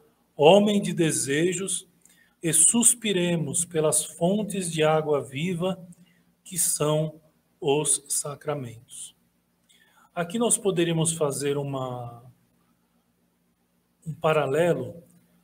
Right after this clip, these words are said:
com a situação atual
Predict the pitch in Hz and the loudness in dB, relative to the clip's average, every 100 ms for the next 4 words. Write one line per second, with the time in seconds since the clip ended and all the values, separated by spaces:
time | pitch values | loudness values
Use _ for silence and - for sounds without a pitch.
0 | _ _ 175 196 202 190 190 196 190 190 | _ _ -4 -2 -2 -6 -6 -6 -4 -2
1 | 190 - - 170 175 175 170 175 151 143 | 0 -2 -4 -6 -6 -6 -8 -6 -2 0
2 | 151 151 - | 0 0 -6